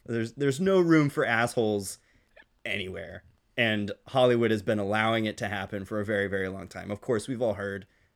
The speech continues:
about everything going down in Hollywood today. But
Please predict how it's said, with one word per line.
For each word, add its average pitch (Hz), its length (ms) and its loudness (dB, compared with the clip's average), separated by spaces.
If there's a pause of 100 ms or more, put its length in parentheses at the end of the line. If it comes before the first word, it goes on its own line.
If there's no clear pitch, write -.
(440)
about 107 420 0
everything 104 400 -2
going 95 340 -8 (140)
down 101 360 -4
in 110 120 -4
Hollywood 101 500 -2 (200)
today. 113 600 4 (440)
But 127 400 8